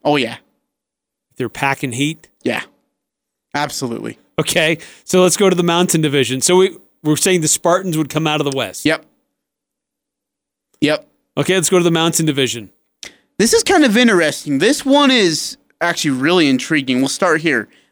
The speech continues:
Speaker 1: The Broncos. Now, we're just talking about a horse who's wild, likes to run free. Okay? We're talking about the man from Snowy River. We're talking about Belinda Carlisle's song, Runaway Horses.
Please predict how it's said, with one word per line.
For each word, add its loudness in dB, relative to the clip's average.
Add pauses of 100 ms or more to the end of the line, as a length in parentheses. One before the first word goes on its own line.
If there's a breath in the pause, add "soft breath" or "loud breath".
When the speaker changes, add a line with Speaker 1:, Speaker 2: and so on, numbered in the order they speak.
Speaker 1:
The 0
Broncos. -2
Now, 0
we're 2
just -2
talking 0
about 2
a 4
horse 0
who's -4
wild, 0
likes -2
to -8
run -2
free. -6 (580)
Okay? -2 (640)
We're -4
talking 0
about 0
the 0
man 2
from -4
Snowy 0
River. -2 (500)
We're -2
talking 0
about 0
Belinda 2
Carlisle's 2
song, -2
Runaway 2
Horses. -4